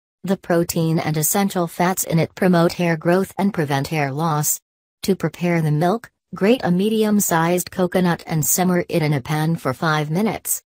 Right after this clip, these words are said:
Strain and cool. Then add one tablespoon each of crushed black pepper and fenugreek seeds to the milk.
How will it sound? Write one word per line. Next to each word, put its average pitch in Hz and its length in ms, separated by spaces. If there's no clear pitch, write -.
Strain 202 480
and 160 220
cool. 151 460
Then 151 260
add 156 240
one 175 360
tablespoon 165 840
each 170 220
of 160 160
crushed - 440
black 170 380
pepper 220 420
and 160 200
fenugreek 156 640
seeds 170 380
to - 120
the 165 120
milk. 156 340